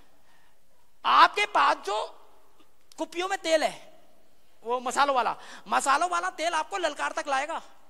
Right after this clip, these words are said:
आप कुछ दिन झूठ नहीं बोलेंगे, आप कुछ दिन व्यभिचार नहीं करेंगे, आप चोरी नहीं करेंगे, आपको थोड़ा नशा हो जाएगा, आप भी believer हैं। लेकिन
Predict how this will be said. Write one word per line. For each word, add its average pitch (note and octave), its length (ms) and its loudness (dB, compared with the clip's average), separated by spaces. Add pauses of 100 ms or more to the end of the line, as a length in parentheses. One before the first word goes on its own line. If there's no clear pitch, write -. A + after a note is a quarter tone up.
(500)
आप B3 200 4
कुछ D4+ 160 -6
दिन D#4 280 -6
झूठ C#4 180 -6
नहीं C#4 120 -8
बोलेंगे, C4+ 380 -4 (920)
आप - 200 6
कुछ D4 180 -6
दिन D#4+ 260 -4
व्यभिचार A#3 440 -2
नहीं C#4+ 120 -6
करेंगे, C#4 420 -8 (460)
आप - 300 0
चोरी D#4 280 -4
नहीं D#4+ 100 -4
करेंगे, D4 520 -4 (240)
आपको F4 340 2
थोड़ा F4 200 -2
नशा E4+ 240 -2
हो F4 100 4
जाएगा, D#4 240 4
आप D4+ 160 4
भी E4 80 -2
believer C4+ 380 0
हैं। B3+ 160 -8 (1120)
लेकिन A#3 500 -8